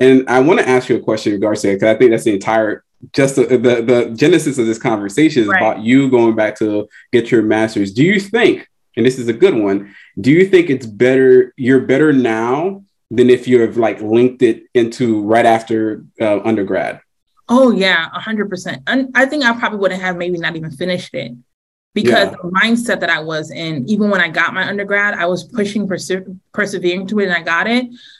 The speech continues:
Speaker 2: But I think that that confidence level and the inability to push through,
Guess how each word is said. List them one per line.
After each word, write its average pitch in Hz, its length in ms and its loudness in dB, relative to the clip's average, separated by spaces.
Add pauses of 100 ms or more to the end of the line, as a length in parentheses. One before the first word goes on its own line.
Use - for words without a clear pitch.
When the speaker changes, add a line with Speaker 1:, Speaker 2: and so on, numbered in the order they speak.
(140)
Speaker 2:
But 202 100 4
I 214 140 2
think 240 280 4
that 196 160 -4
that 180 160 -4
confidence 196 600 -8
level 175 260 -2
and 180 140 -6
the - 120 -6
inability 185 520 -2
to 160 320 -6 (100)
push - 280 -4
through, 196 440 0